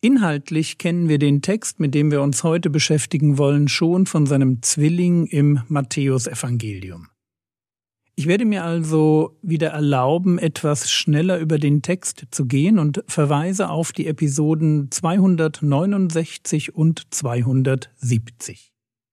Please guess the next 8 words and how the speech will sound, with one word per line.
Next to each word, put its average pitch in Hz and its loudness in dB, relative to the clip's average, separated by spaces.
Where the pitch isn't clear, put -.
Lukas 202 0
Kapitel 143 -4
elf, 180 -2
die 156 -2
Verse 143 0
neunundzwanzig 147 0
bis - -4
zweiunddreißig. 131 -2